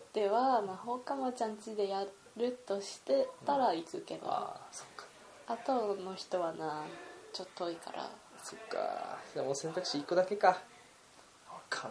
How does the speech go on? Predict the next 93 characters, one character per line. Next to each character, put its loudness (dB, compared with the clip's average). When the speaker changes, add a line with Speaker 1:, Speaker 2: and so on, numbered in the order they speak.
Speaker 2:
し -6
い -12
ぜ。 -6
悲 -10
し -6
い -4
ぜ。 -6
虫 -2
歯 -4
と -4
一 -2
緒 -4
に 0
入 6
れ 2
ら 4
れ 2
る 2
の 2
か。 6
Speaker 1:
し -4
ゃ 0
あ 0
な 0
い、 -6
し -6
ゃ -6
あ -6
な -4
い。 -10
Speaker 2:
よ、 -2
あ -10
れ、 -10
う 0
わ 10
ー 8
っ -2
て、 -2
そ 0
の 2
ね、 -2
転 2
ん 0
だ 8
拍 4
子 2
に、 2
ガ 12
ー 4
っ -2
て -2
い 6
う、 6
あ 2
の、 2
ア 6
ニ 6
メ 6
の 6
ね、 2
と -8
か -2
漫 -2
画 0
の 0
主 -6
人 0
公 2
み 0
た 0
い 2
な、 -2
そ -4
の、 -2
ラ 0
ッ -8
キ -2
ー 0
ス -4
ケ 6
ベ 6
も 0
で -2
き -4
ず -4
に -4
終 -2
わ 0
っ -8
て -10
し -4
ま -10
う。 -10